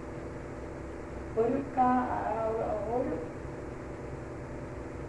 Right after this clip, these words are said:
ടീസ്പൂൺ അല്ല, ടേബിൾ സ്പൂൺ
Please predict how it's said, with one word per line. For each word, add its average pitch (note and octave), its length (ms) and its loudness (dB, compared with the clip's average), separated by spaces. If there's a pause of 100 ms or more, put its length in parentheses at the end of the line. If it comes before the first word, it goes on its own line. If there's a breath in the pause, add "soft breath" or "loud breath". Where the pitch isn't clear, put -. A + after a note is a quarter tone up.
(600)
ടീസ്പൂൺ D#4 600 6 (100)
അല്ല, C#3+ 140 4 (320)
ടേബിൾ C#4 400 8
സ്പൂൺ C#4 220 0